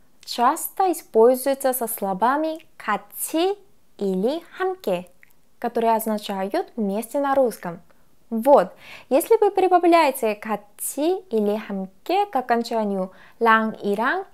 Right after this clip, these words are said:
или 와, 과, то мы можем выразить вместе с чем, вместе с кем на корейском. Давайте посмотрим примеры. А, например, если вы хотите сказать, а,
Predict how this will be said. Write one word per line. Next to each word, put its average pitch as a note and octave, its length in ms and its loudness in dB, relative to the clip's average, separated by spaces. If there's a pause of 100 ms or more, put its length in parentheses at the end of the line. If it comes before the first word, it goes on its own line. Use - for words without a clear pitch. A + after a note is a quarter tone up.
(120)
или G#3+ 540 0 (100)
와, G3 480 4
과, A3 340 0 (420)
то B3 480 4
мы D4+ 180 0
можем C#4+ 440 2
выразить C4 720 0 (580)
вместе G3+ 460 -4
с - 120 -12
чем, F4 200 -4 (240)
вместе A#3 440 0
с G3+ 100 -10
кем C#4+ 340 -4 (680)
на C#4+ 80 -10
корейском. G3+ 640 -6 (580)
Давайте D4+ 300 0
посмотрим C4 760 -4
примеры. G#3 680 -4 (540)
А, G#3+ 260 -2
например, D4+ 580 0 (100)
если D#4+ 260 -2
вы F4+ 120 0
хотите B3+ 420 -4
сказать, G3+ 920 -4 (560)
а, G#3+ 500 0